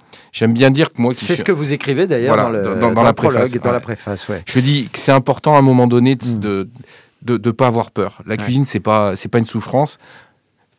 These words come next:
Speaker 1: Moi, ça m'arrive de rater, même à la maison, hein, je
Speaker 2: Encore aujourd'hui, Jean-François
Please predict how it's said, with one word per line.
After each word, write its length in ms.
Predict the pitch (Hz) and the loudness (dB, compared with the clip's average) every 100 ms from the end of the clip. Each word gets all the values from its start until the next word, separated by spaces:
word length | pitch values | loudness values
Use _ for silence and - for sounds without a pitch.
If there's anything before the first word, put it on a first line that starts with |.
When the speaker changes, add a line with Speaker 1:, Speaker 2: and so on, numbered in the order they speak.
| _ | _
Speaker 1:
Moi, 160 | 104 120 | -6 -6
ça 120 | 101 | -4
m'arrive 240 | 98 101 95 | -6 -4 -4
de 60 | |
rater, 240 | 92 107 202 | -4 -2 -2
même 180 | 110 | 0
à 60 | 95 | 0
la 60 | 92 | -2
maison, 260 | 131 208 143 | -4 -4 -8
hein, 40 | 113 | -12
je 180 | - 98 | -12 -4
Speaker 2:
Encore 260 | 196 226 226 | -2 0 0
aujourd'hui, 360 | 202 202 175 147 | -2 -2 -2 -2
Jean-François 240 | 127 | 0